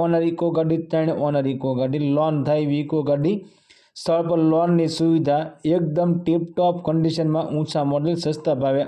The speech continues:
આવી ઇકો ગાડીની મિત્રો, અમારી ચેનલ પર આજે જાહેરાત આવી છે. મિત્રો, વીડિયો પૂરો જોતા રહેજો, જેથી કરી ઇકો વિશે માહિતી તમને પૂરેપૂરી મળી શકે. અને મિત્રો, બીજું, અમારી ચેનલ ઉપર જે તે વાહનની જાહેરાત આવતી હોય, તો જે તે વાહન તમને ગમતા હોય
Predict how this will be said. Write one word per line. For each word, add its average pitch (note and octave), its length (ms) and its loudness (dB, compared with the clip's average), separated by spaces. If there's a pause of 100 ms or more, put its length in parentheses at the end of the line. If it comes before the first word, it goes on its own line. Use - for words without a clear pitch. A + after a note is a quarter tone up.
આવી D#3 260 2
ઇકો D#3+ 160 0 (100)
ગાડીની D3+ 340 0
મિત્રો, C#3+ 200 -2 (120)
અમારી E3 260 0
ચેનલ D3 220 -2
પર C#3+ 80 0
આજે C3+ 220 0
જાહેરાત C3+ 320 0
આવી B2+ 240 -2
છે. D#3+ 100 -2 (420)
મિત્રો, F#3+ 320 2
વીડિયો F3 320 4
પૂરો F#3+ 260 2
જોતા E3+ 220 2
રહેજો, D#3 220 -2
જેથી D3 260 -2
કરી D3+ 180 -2 (120)
ઇકો D#3 180 -2
વિશે C#3+ 300 -2
માહિતી C#3 300 -2
તમને C3+ 200 0 (100)
પૂરેપૂરી C3 480 -2 (160)
મળી B2 340 0
શકે. A#2+ 240 -4 (280)
અને F3+ 220 0
મિત્રો, F#3 320 2
બીજું, D#3 280 2 (100)
અમારી F3 300 0
ચેનલ E3+ 300 2
ઉપર E3 260 0 (140)
જે C3 100 0 (120)
તે D#3+ 160 2
વાહનની C3+ 380 0
જાહેરાત B2+ 360 0
આવતી B2+ 340 -2
હોય, D#3 160 -2 (340)
તો F3 60 -2 (140)
જે D3+ 160 2
તે E3 80 2 (100)
વાહન D3+ 240 -2
તમને D3 300 0
ગમતા D#3 420 0
હોય D3 100 -2